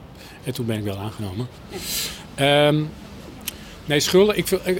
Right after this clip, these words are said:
die verantwoordelijkheid wel, dat is wel een goeie dat je dat zegt. Ik voelde me al heel verantwoordelijk. Mijn moeder was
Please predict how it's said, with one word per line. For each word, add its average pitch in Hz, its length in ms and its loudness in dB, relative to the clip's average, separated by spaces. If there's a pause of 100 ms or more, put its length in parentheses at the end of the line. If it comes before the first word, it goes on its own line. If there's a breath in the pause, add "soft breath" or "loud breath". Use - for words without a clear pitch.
die 175 160 4
verantwoordelijkheid 185 800 4
wel, 196 420 6 (540)
dat 202 180 -2
is 196 100 2
wel 202 140 4
een 185 60 2
goeie 170 240 6
dat 143 160 4
je 143 60 2
dat 127 160 2
zegt. - 420 0
Ik - 120 -6
voelde 170 240 -2
me 156 80 0
al 143 180 -2
heel 151 140 0
verantwoordelijk. 139 520 -2
Mijn 139 120 2
moeder 160 200 4
was - 460 0